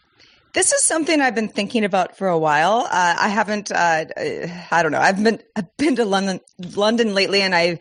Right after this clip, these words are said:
just now today learned that buskers is a word that means something. But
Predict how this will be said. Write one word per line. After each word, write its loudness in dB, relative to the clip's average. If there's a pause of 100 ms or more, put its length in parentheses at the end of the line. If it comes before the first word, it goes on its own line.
(240)
just -2
now 0
today 2
learned -2
that -4
buskers 0
is -4
a -6
word 0
that -2
means -2
something. 0
But 2